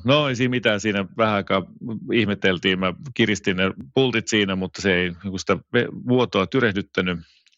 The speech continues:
Ja sanoin muille, että lähtekää te vaan nyt liikkeelle siitä, mä yritän fiksata tänne. Ja niinpä sitten, ö, tämä sankarimekaanikkoni, ö,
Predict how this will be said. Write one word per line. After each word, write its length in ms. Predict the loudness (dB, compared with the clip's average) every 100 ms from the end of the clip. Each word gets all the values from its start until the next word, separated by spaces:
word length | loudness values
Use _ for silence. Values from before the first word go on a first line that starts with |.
| -8
Ja 140 | -2
sanoin 380 | 0 0 0 0
muille, 300 | 0 2 0 -4
että 220 | -6 -2 -2
lähtekää 540 | 0 -2 0 2 0 0
te 120 | 0
vaan 240 | 2 0
nyt 120 | 0 2
liikkeelle 460 | 2 2 0 0
siitä, 320 | 0 0 0 0
mä 120 | 0
yritän 300 | 0 0 -2
fiksata 400 | -2 -2 -4 -4 0
tänne. 400 | 0 2 0 0
Ja 120 | -2 -6 _ -2
niinpä 220 | 0 2
sitten, 320 | 0 2 0
ö, 480 | 0 -2 0 2 0 -2
tämä 360 | -2 2 0 -2 -14 -16 -2
sankarimekaanikkoni, 1300 | 0 2 2 2 0 0 0 0 0 -4 -2 -2 -4 _
ö, 20 | -2